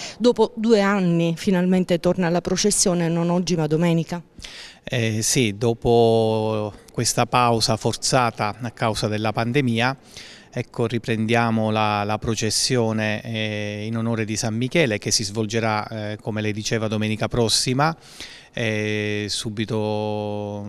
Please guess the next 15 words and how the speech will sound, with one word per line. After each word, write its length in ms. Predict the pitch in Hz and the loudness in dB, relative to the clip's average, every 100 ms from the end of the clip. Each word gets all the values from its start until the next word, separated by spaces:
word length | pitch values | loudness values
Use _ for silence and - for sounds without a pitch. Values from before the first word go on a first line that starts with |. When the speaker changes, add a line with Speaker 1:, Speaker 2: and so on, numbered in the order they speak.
| 104 104 | -10 -8
Speaker 2:
nel 160 | 113 | -10
pomeriggio 720 | - 117 113 120 110 107 113 107 | -4 0 4 4 2 0 0 2
alle 240 | 107 110 | 0 0
ore 200 | 110 110 | 0 -2
diciotto 720 | 107 113 117 - - 117 110 - - - - | -4 0 0 -2 -4 -4 -4 -8 -20 -20 -10
e 120 | 120 | -8
poi 180 | - 117 | -2 0
subito 340 | 120 113 113 | 0 -2 0
dopo 280 | 113 107 - | 2 0 0
la 80 | 110 | -2
celebrazione 680 | 107 107 101 107 - 113 107 | -2 -2 -4 -4 -2 -2 0
della, 440 | 104 104 104 101 | -2 0 0 0
della 240 | 104 104 98 | -2 -4 -4
Santa 320 | 110 101 104 | -4 -4 -4
Messa. 500 | 104 101 - 110 | -2 -2 -2 -4